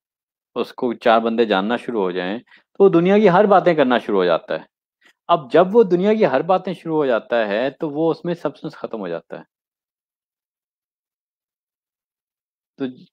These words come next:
आपको ये बहुत लाजमी है, और इसलिए मैंने भुट्टो साहब के पिछले में, मैं एक सवाल का मैंने ये जवाब दिया था कि "I am not qualified to answer this।" ना, अच्छा, एक बड़ा important skill है,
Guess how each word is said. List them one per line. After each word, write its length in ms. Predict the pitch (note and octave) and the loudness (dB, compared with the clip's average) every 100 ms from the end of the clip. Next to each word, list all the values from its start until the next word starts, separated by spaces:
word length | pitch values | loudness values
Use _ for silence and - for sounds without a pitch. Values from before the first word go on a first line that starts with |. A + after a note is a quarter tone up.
| - | -2
आपको 360 | A2+ B2 - | -2 -2 -2
ये 160 | D3 D3+ | -2 -2
बहुत 460 | B2+ G#2+ G#2+ D3+ C3 | -2 -4 -2 -2 0
लाजमी 400 | A2+ G#2 A2+ A2+ | 0 0 -6 -8
है, 380 | F#2+ F#2+ A#2 | -6 -6 -6
और 200 | A2 A#2+ | -4 -4
इसलिए 420 | A2+ A#2+ - C#3+ C3+ | -6 -8 -4 -2 0
मैंने 200 | B2 A#2 | -2 -4
भुट्टो 280 | G2+ - | -4 -4
साहब 220 | A2+ A2 G2 | 0 0 0
के 160 | - | -4
पिछले 360 | G2+ G2+ - A2+ | -6 -8 -6 -4
में, 380 | G#2+ G2+ A2+ - | -2 -4 -6 -8
मैं 460 | G2 G2 G2+ G#2 F#2+ _ | -8 -6 -4 -6 -10 _
एक 220 | G#2 G2+ - _ _ _ | -6 -6 -10 _ _ _
सवाल 240 | - F#2+ F#2+ | -2 0 0
का 140 | A2 | -2
मैंने 280 | G#2+ G2+ G2 | -4 -4 -4
ये 80 | A2 | -4
जवाब 280 | G#2+ F#2 F2 | -2 -2 -4
दिया 160 | F2+ | -8
था 140 | E2+ B2+ | -6 -8
कि 380 | A#2+ A#2+ A#2 | -4 -2 -2
"I 300 | A2+ - G2+ | -2 -4 -4
am 40 | G2+ | -2
not 160 | A2 G#2+ G#2 | -4 -4 -2
qualified 360 | F#2 F2 F#2 | -2 -2 -6
to 100 | - | -4
answer 320 | E2+ E2 - E2+ | -6 -6 -10 -10
this।" 180 | E2 - - _ _ _ _ _ _ _ _ _ _ _ _ _ _ _ _ _ _ _ - | -12 -14 -20 _ _ _ _ _ _ _ _ _ _ _ _ _ _ _ _ _ _ _ -8
ना, 240 | G#2 G#2 C3 | -2 2 2
अच्छा, 320 | - A#2+ C#3 | 2 0 0
एक 320 | C#3+ C#3 C3+ | 2 2 2
बड़ा 240 | A2 B2+ D3+ | 2 4 4
important 520 | C#3 - A2+ A2+ C3 | 2 2 0 0 -6
skill 340 | - A2 F#2+ | -4 -2 -2
है, 120 | E2 | -4